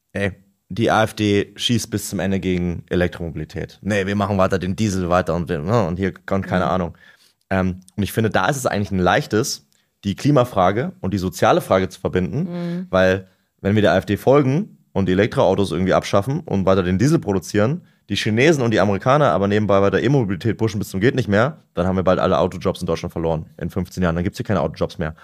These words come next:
Speaker 1: Dann kannst du den Leuten sagen, „Ey Leute, nicht nur geht das Klima kaputt, sondern die ganzen Leute, die bei V W arbeiten, die haben bald keine Jobs mehr, weil die arbeiten dann in den U S A oder in China, weil da werden die Elektroautos mobi-, äh, produziert, die dann überall rumfahren werden.“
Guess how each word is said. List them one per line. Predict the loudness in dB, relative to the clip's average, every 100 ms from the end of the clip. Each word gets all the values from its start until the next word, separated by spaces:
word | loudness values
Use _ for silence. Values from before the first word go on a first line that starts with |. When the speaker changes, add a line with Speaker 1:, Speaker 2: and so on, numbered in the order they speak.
| -12
Speaker 1:
Dann | -8
kannst | -6 -2
du |
den | 0
Leuten | 0
sagen, | 0 -2
„Ey | 0
Leute, | 0 2 0 -4 -20 _
nicht | -4 0
nur | 0
geht | 0
das | 0
Klima | 4 4
kaputt, | 2 0 0 0 -4 _ _
sondern | 0 2 2 -2 -12
die | 0
ganzen | 0 2
Leute, | 2 2
die | 2 2
bei | 2
V | 2 4
W | 4
arbeiten, | 4 4 0 0
die | -2
haben | 0
bald | 0
keine | -2 -2
Jobs | -2 0
mehr, | -2 -2 -6 -8
weil | -6 -4
die | -4
arbeiten | -2 -2 -2
dann | -2 -2 -2
in |
den | -4
U |
S | -6
A | -4
oder | -4 -4
in |
China, | -4 -2 -2 -2
weil | -2
da | 0 0
werden | 0
die |
Elektroautos | -2 -4 -4 -8 -6
mobi-, | -6 -6 -6
äh, | -6 -6 -10 -16
produziert, | -6 -4 -4 -4 -6
die | -4
dann | -6
überall | -4 -4 -2
rumfahren | -4 -4 -6
werden.“ | -4 -6